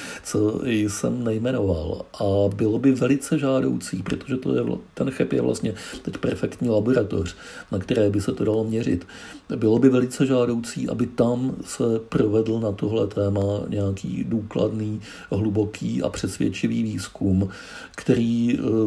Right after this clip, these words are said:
potom, eh, bude publikován, eh, standardní vědeckou formou, to znamená s řádnou recenzí a oponenturou.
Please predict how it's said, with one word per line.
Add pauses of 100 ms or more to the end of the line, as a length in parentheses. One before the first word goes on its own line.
(120)
potom,
eh,
bude
publikován,
eh,
standardní
vědeckou
formou,
to
znamená (480)
s (160)
řádnou
recenzí
a
oponenturou.